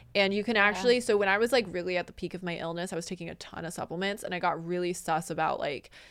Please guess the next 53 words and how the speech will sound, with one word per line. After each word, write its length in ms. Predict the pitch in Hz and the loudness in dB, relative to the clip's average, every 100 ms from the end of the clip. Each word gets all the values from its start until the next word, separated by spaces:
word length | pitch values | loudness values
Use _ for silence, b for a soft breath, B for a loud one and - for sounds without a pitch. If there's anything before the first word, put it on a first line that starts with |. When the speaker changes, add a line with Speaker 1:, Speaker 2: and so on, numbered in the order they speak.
| B B B B _ _ _ _ _ - | B B B B _ _ _ _ _ 2
Speaker 1:
"Wait 240 | 208 208 | 6 8
a 40 | 196 | 6
minute, 220 | 165 143 | 2 0
I'm 100 | 185 | -2
taking 200 | 208 196 | -2 0
all 60 | 185 | 2
these 160 | 190 | 2
supplements, 480 | 190 170 175 156 180 | 2 0 -2 -4 0
like, 200 | 175 - _ _ | 0 0 _ _
they're 120 | 190 | -6
probably 280 | 185 196 220 | 0 2 4
contaminated 600 | 233 247 185 175 180 170 | 2 -4 -4 -2 -2 -4
with 120 | 160 | -6
a 40 | 160 | -6
bunch 220 | 156 156 | -6 -6
of 60 | 170 | -6
shit." 300 | 170 151 - | -2 -2 -2
And 120 | 196 | -4
you 80 | 190 | -4
can 100 | 208 | -2
actually 280 | 196 220 226 | -2 -2 0
go 140 | 180 | 0
on 120 | 170 | 0
their 120 | 175 165 | 0 0
web-, 240 | 147 - - | 0 -4 -6
on 340 | 165 160 - _ 170 | -6 -8 -14 _ -6
websites 600 | 160 160 - 175 180 - | -4 -2 0 2 0 -4
and 100 | 175 | -6
check, 220 | 165 - | -6 -4
like, 160 | - - | -4 -4
the 100 | 151 | -2
lab 220 | 135 170 | 0 -2
reports 440 | 170 180 170 - | -2 0 -2 -2
to 100 | - | -10
see 480 | 170 175 170 156 175 B B B B | -10 -8 -8 -6 -8 B B B B
what, 400 | 185 170 160 - | 0 2 2 0
um, 560 | 151 135 127 120 110 92 _ _ _ - | -4 -4 -4 -6 -10 -16 _ _ _ -4
like, 220 | 131 - | -4 -4
the 80 | 156 | -8
contents 600 | - - 165 190 185 - | -6 -8 -6 -4 -4 -2
are 300 | 185 196 196 | 2 4 4
and, 120 | 185 | 2
like, 200 | 170 - | -2 -2
what 160 | 170 - | -2 -2
the 60 | |
percentage 460 | - 175 160 156 156 | -6 -6 -4 -4 -4
of, 100 | 160 | -4
like, 180 | 160 - | -4 -4
toxic 640 | - 165 - 165 151 - - | -6 -6 -4 -4 -4 -10 -10
heavy 260 | 190 170 | -6 -4
metals 460 | 165 143 156 170 180 | -4 -2 0 0 0
and 140 | 175 | -2
whatnot 460 | 180 - 190 185 | -2 -2 0 0